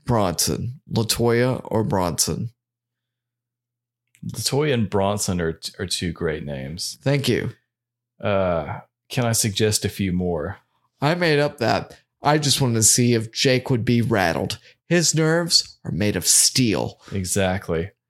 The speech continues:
Speaker 2: I got a few more for you. How about Stripe?
Speaker 1: Stripe?
Speaker 2: Yeah.
Speaker 1: No.
Speaker 2: How about Mister Wing?
Speaker 1: How about Mister No?
Speaker 2: How about Deputy Brent? <laughs>
Speaker 1: How about you say nothing more? Because if, if I have to address my kid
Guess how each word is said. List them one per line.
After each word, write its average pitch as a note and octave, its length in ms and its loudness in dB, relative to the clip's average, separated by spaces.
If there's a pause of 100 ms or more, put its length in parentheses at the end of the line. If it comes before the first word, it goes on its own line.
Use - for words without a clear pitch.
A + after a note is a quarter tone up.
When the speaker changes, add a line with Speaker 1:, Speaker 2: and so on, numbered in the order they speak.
(380)
Speaker 2:
I A2+ 80 2
got A2+ 100 4
a A2 60 0
few G#2+ 180 2
more G2 160 2
for F2+ 220 -2
you. D#2 140 -4
How G#2 120 -2
about G#2 220 -2
Stripe? - 640 0 (560)
Speaker 1:
Stripe? E3 580 2 (380)
Speaker 2:
Yeah. F#2+ 360 -2 (140)
Speaker 1:
No. A#2+ 340 4 (420)
Speaker 2:
How C3 180 0
about A#2+ 460 0 (220)
Mister G#2+ 380 0
Wing? F#2+ 460 -4 (640)
Speaker 1:
How D#3 220 2
about C3 480 0
Mister B2 440 2
No? G2 440 2 (340)
Speaker 2:
How C3 140 -2
about A#2+ 360 -2
Deputy A2 420 0
Brent? - 600 0 (140)
<laughs> - 100 -8
Speaker 1:
How E3+ 300 4
about C#3+ 600 2
you B2+ 1000 0
say - 500 2
nothing A#2 720 2
more? A#2 240 4
Because A2+ 400 2
if, - 160 -4
if D#3 340 2
I E3+ 380 4
have F3 140 2
to D#3 60 2
address C#3+ 400 2
my B2+ 160 2
kid B2 460 0